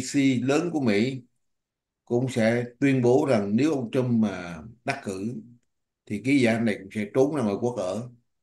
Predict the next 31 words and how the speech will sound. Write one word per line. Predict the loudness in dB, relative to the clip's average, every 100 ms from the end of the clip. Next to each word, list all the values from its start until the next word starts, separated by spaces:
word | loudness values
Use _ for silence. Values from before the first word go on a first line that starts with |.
| _
bởi | -4 -2
ở | -2
nước | 0 0
Mỹ | 0 -2
sợ | -4 -8
ông | -6 -2
Trump | -2 -2 -10
trả, | -6 -4 -4 -10 _ _ -6
trả, | -4 -2
trả | -4
thù. | -4 -8 -10 _ _ _ _ _ _
Cái | 0
không | 4 4
khí | 8 6
làm | 8 6 4
không | 0 0
ra | 4 4 2
giống | 0 2
gì | 2 0
cả. | -2 -4 -8 _ _ _ _ _ _ _ _ _ 0
Rồi | 2
lại | 2 0
chơi | 4 4
với | 4 2
Tập | 0 -2
Cận | -2 0
Bình, | 0 -2 -10 -20 _ _ _ _ _ _ _ _ _ _ _ _ _ _ _ _ _
chơi | 4 6 6
với | 6 4 4 2
Pu-, | 4 6 4 2 2
Putin, | 4 4 2 2 -10